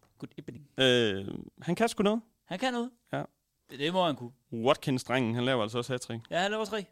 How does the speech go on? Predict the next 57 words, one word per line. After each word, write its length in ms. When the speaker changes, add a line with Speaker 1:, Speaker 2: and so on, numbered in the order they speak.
Speaker 2:
Ja. 40
Det 80
gør 60
han 100
sgu. 200
Speaker 1:
Jeg 80
vil 80
sige, 260
jeg 160
skal 320
lægge 180
mig 140
fladt 180
ned 240
og 160
spille 220
med 100
åbne 240
kort 240
og 60
sige, 220
jeg 100
har 100
ikke 120
set 180
kampen. 180
Speaker 2:
Jeg 80
har 100
sgu 140
ikke 180
set 200
Speaker 1:
<laughs> 20
Speaker 2:
kampen. 280
Det 140
vil 80
jeg 100
også, 200
øh, 160
erkende. 300
Speaker 1:
Nej, 260
jeg 140
gik 140
ind 140
på 100
Flashcore, 540
så 160
så 220
jeg, 140
der 100
stod 140
Speaker 2:
Ja. 60
Speaker 1:
seks 260
et, 140
og 200
så 80
tænkte 260
jeg, 120